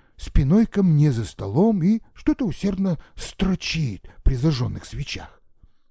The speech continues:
Вид у него был поистине призрачный.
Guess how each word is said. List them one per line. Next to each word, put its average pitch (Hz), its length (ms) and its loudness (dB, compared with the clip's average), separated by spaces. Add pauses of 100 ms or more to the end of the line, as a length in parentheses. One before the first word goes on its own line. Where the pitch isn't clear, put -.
(1400)
Вид 156 240 0
у 214 60 6
него 196 180 6
был 190 200 4
поистине 202 520 0
призрачный. 220 880 -4